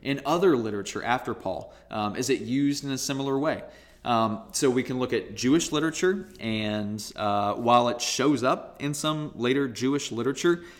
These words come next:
uh, the way it's used, just kind of in a, a, a laundry list of do's and don'ts, and it doesn't really give us much clarity,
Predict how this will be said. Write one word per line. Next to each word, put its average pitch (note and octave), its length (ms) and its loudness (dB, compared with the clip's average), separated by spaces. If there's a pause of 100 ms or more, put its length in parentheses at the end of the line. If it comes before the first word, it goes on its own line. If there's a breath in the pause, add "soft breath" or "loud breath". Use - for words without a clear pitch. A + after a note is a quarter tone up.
(140 loud breath)
uh, A2+ 320 2
the B2 120 0
way C#3+ 240 4
it's - 180 -6
used, D#3 440 -2 (300 loud breath)
just - 160 -4
kind D#3 140 2
of C3 80 0
in B2 80 0
a, A2+ 160 -2
a, A2 220 -4
a A2+ 60 -2
laundry A#2+ 440 0
list A#2 300 -2
of G#2+ 180 -4
do's A2 280 -2
and G#2 160 -6
don'ts, A2+ 460 -6 (180 loud breath)
and B2+ 120 -2
it A#2+ 160 -6
doesn't C3 360 0
really B2 240 0
give A2+ 180 -2
us A2+ 260 -2
much A2 480 -6
clarity, A2+ 580 -4